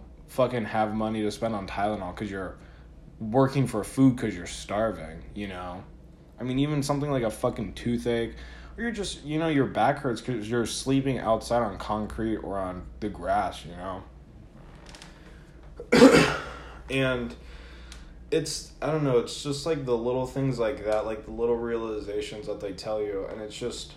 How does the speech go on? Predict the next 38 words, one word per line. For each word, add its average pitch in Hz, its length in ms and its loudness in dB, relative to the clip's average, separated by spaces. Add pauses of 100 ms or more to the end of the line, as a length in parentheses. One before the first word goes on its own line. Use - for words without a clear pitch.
(100)
heartbreaking 107 800 -2
'cause 101 280 -6
I 123 380 -2
never 127 420 0
heard 120 280 0
that 90 260 -6
anywhere 110 420 -2
else, - 500 -8 (580)
you 113 120 -6
know? 101 200 -6 (460)
Like, 117 160 4
I 127 100 4
learned 120 400 0
that 98 160 -2
firsthand 107 560 -4
just 104 160 -6
from 107 180 -4
talking 101 540 -4
to 104 120 -6
a 92 40 -4
homeless 95 400 -8
couple. 85 500 -10 (880)
And, 113 160 -8
like, 101 460 -4 (500)
I 120 40 -8
made 127 260 -2
sure 127 360 2
Erin 117 300 -2
had, 110 220 -2
like, 107 180 -2
I 110 80 -4
got 110 180 -2
her, 120 60 4
like, 117 360 -2
two 127 340 -2
boxes 101 480 -2
of, 98 100 -2
like, 95 320 -6